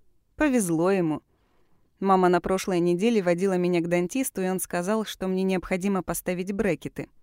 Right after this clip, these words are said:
Я очень расстроилась, потому что видела эти страшные железки во рту у Джоди Логан. В школе над ней издеваются и называют роботом,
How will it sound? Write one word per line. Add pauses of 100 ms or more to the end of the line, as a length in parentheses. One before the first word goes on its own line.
(960)
Я
очень
расстроилась,
потому
что
видела
эти
страшные
железки
во
рту
у
Джоди
Логан. (920)
В
школе
над
ней
издеваются
и
называют
роботом,